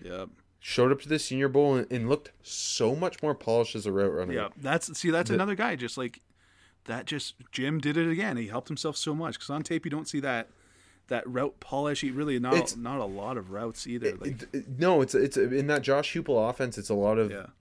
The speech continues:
Speaker 2: they, they do a good job manufacturing him touches, getting him, getting the
Speaker 1: Yeah.
Speaker 2: ball on screens
Speaker 1: Just, yeah,
Speaker 2: and,
Speaker 1: r-, yeah,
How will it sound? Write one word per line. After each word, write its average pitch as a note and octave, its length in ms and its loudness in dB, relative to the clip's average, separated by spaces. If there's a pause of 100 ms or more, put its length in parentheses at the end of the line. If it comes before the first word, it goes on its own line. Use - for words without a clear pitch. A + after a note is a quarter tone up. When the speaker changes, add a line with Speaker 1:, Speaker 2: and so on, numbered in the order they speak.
Speaker 2:
they, A#2+ 200 2
they B2+ 200 4
do E3+ 180 6
a F#3 40 10
good C#3 260 6
job A#2+ 280 4
manufacturing G#2+ 720 0
him F#2+ 200 -8
touches, A#2 320 -4
getting G#2 240 0
him, G2+ 240 -4 (100)
getting G2+ 280 -2
the G2+ 60 0
Speaker 1:
Yeah. F2+ 120 0
Speaker 2:
ball F#2+ 120 2
on F#2 100 -6
screens F#2 400 -6
Speaker 1:
Just, F#2 140 -6
yeah, B2 80 0
Speaker 2:
and, G#2+ 100 -4
Speaker 1:
r-, A#2+ 80 -10
yeah, A2+ 160 -6